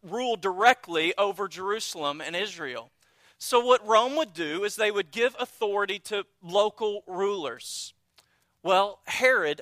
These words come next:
had died. Herod had died, the great Herod. And so he had a son named Archelaus, who he would entrust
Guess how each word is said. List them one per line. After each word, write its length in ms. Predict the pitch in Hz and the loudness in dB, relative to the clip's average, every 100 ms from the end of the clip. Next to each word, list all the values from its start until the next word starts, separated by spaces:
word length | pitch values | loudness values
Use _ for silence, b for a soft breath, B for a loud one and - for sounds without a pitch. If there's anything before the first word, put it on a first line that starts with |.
| _ | _
had 260 | - 175 151 | -6 -6 -2
died. 460 | 175 185 139 117 _ _ _ _ _ _ _ _ _ _ _ _ _ | -2 -2 -4 -8 _ _ _ _ _ _ _ _ _ _ _ _ _
Herod 380 | - 196 214 202 | -4 -2 -2 -4
had 220 | 180 175 | -6 -8
died, 520 | 175 190 156 110 - _ | -6 -6 -6 -8 -14 _
the 100 | 160 | -18
great 460 | 151 170 214 160 - | -6 0 2 0 -8
Herod. 500 | 170 202 156 110 - _ _ _ _ _ _ _ - | -6 -6 -6 -10 -20 _ _ _ _ _ _ _ -2
And 140 | 208 214 | -2 0
so 220 | 247 233 | -2 -2
he 180 | 247 294 | -2 4
had 180 | 269 | 4
a 60 | 262 | 4
son 500 | - - 143 131 147 B B | -2 -4 -2 -2 -6 B B
named 360 | 180 190 180 180 _ - | 0 0 0 -10 _ 0
Archelaus, 1040 | 180 202 214 185 190 165 120 - - - _ _ - _ _ _ | 2 2 0 4 6 4 0 -4 -8 -10 _ _ -20 _ _ _
who 160 | 208 202 | -2 -2
he 200 | 208 247 | 0 -6
would 200 | 254 233 | -6 -8
entrust 640 | 226 - 185 170 165 - | -8 -4 2 2 0 -12